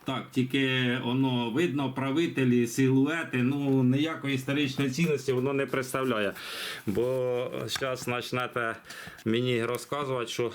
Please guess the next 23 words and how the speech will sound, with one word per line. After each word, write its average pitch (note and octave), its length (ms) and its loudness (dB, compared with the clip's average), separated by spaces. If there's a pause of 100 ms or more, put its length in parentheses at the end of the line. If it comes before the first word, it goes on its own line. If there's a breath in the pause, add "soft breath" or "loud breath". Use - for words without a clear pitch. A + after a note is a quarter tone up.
(220 loud breath)
угробив, B2 680 0
що B2+ 200 -2
то A#2 160 -2
там A#2+ 380 -2 (140)
і B2 180 2
спортив, B2+ 760 -2
історія, B2+ 680 0
і A2+ 300 4
одне A#2 380 -2
і A#2 40 -4
те B2 160 -6
пе. F#2+ 380 -6
Повірте, C3 480 0
я B2+ 260 -2
знаю, A#2 320 -4
про G#2 140 -6
що G#2+ 120 -6
я G2+ 80 0
вам G2+ 240 -4
розказую, G#2+ 600 -4 (400 loud breath)
і G#2 80 -2
знаю C3 400 -4
цінність B2+ 580 -2